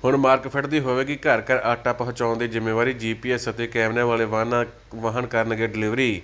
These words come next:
ਪੰਜਾਬ ਵਿੱਚ ਇੱਕ ਅਕਤੂਬਰ ਤੋਂ ਸਮਾਰਟ ਕਾਰਡ ਧਾਰਕਾਂ ਦੇ ਘਰ ਆਟਾ ਪਹੁੰਚਾਉਣ ਦੀ ਸਕੀਮ ਸ਼ੁਰੂ ਹੋ ਰਹੀ ਹੈ। ਇਸ ਦੇ ਲਈ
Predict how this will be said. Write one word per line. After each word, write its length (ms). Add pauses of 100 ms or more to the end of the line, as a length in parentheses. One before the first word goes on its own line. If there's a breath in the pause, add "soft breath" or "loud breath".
(520 loud breath)
ਪੰਜਾਬ 440
ਵਿੱਚ 160
ਇੱਕ 180
ਅਕਤੂਬਰ 400
ਤੋਂ 180
ਸਮਾਰਟ 460
ਕਾਰਡ 300
ਧਾਰਕਾਂ 400
ਦੇ 100
ਘਰ 260
ਆਟਾ 300
ਪਹੁੰਚਾਉਣ 440
ਦੀ 100
ਸਕੀਮ 340
ਸ਼ੁਰੂ 260
ਹੋ 180
ਰਹੀ 260
ਹੈ। 80
ਇਸ 80
ਦੇ 140
ਲਈ 320